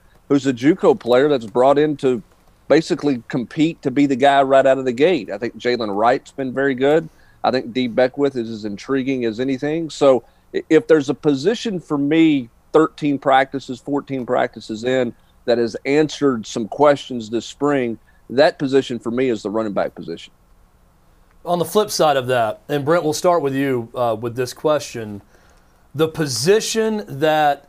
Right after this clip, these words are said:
Speaker 2: if you're gonna advise Vols fans that are watching this game, you're gonna tell them,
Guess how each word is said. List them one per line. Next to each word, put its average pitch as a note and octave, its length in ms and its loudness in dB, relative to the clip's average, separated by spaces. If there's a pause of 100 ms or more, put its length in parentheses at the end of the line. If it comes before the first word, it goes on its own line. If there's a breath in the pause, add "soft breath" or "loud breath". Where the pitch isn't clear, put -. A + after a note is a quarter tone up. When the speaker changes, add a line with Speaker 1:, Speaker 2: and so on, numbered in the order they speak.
Speaker 2:
if C#3 300 -6
you're G#3 240 -2
gonna G3+ 160 0
advise E3 460 0
Vols D3 360 0
fans C3+ 300 -4
that B2+ 80 -2
are B2 60 -2
watching C#3 360 0
this B2+ 140 -6
game, A2+ 420 -6
you're C#3 160 -4
gonna D#3 200 -2
tell C3+ 320 0
them, A2+ 420 -4